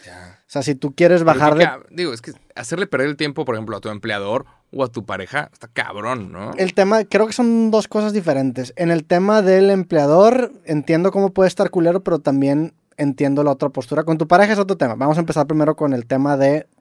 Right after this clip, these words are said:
Speaker 2: trabajo, ¿no?
Speaker 1: Ok.
Speaker 2: Y vamos, pues, este se va a volver una crítica al sistema capitalista, pero, pues, esto, a, a
Speaker 1: Maldito,
Speaker 2: esto va.
Speaker 1: maldito dinero,
Speaker 2: A fin de
Speaker 1: démelo.
Speaker 2: cuentas, y, y depende mucho del estilo de trabajo que tú, que tú tengas. Si, si tu estilo de trabajo está muy alejado al resultado final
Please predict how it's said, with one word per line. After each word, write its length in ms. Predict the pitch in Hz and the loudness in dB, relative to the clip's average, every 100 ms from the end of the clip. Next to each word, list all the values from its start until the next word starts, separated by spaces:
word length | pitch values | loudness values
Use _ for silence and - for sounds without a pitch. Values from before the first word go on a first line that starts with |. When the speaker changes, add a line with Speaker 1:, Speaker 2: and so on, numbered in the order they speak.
| _ | _
Speaker 2:
trabajo, 400 | 120 117 95 113 | -10 -8 -8 -10
¿no? 140 | 117 175 | -10 -10
Speaker 1:
Ok. 440 | 180 95 98 117 - _ _ _ _ _ _ _ _ | -12 -14 -10 -10 -14 _ _ _ _ _ _ _ _
Speaker 2:
Y 140 | 143 | -2
vamos, 320 | 147 151 175 | 0 2 0
pues, 140 | 170 139 | -2 0
este 320 | 170 160 190 | 0 2 0
se 100 | 196 | 6
va 60 | 175 | 8
a 40 | |
volver 160 | 180 185 | 8 6
una 160 | 190 180 | 4 2
crítica 420 | 175 170 180 196 | 2 0 2 0
al 80 | 175 | 0
sistema 420 | 165 - 160 170 | -2 0 0 0
capitalista, 640 | 165 147 135 139 175 208 | 0 -2 -2 0 0 -2
pero, 220 | 185 139 | -2 -2
pues, 220 | 120 123 - | -4 -10 -10
esto, 360 | - 143 - 156 | -4 -4 -4 -6
a, 100 | 139 | 0
a 60 | 131 | 0
Speaker 1:
Maldito, 320 | 165 185 196 | 0 -2 0
Speaker 2:
esto 320 | 143 190 185 | 4 6 6
va. 240 | 139 123 117 _ | 6 2 0 _
Speaker 1:
maldito 360 | 151 175 180 | -8 -6 -4
dinero, 380 | 180 180 180 175 | -4 -4 -4 0
Speaker 2:
A 80 | 170 | 0
fin 200 | 170 185 | 2 2
de 60 | 202 | 4
Speaker 1:
démelo. 40 | |
Speaker 2:
cuentas, 480 | 220 208 190 220 214 - | 4 2 4 4 2 0
y, 240 | 175 185 | -4 2
y 20 | |
depende 380 | 170 160 180 208 | 2 4 2 4
mucho 280 | 208 202 214 | 2 2 2
del 80 | 180 | 2
estilo 240 | - 165 | 2 0
de 60 | 170 | 2
trabajo 260 | 151 143 | 2 0
que 80 | 151 | -4
tú, 260 | 131 127 127 | -4 -6 -6
que 80 | 131 | -8
tú 120 | 120 | -10
tengas. 360 | 120 127 110 107 | -6 -6 -6 -8
Si, 120 | 151 151 | -8 -2
si 180 | - | 0
tu 140 | 170 180 | 2 2
estilo 260 | - 202 | 2 4
de 80 | 226 | 4
trabajo 360 | 226 165 160 151 | 6 4 4 0
está 180 | - 147 | 0 0
muy 240 | 160 180 | 2 4
alejado 440 | 170 147 156 147 | 4 2 2 4
al 120 | 131 127 | 2 0
resultado 420 | 120 123 151 165 | -4 -2 4 4
final 460 | 156 147 165 233 | 2 2 2 2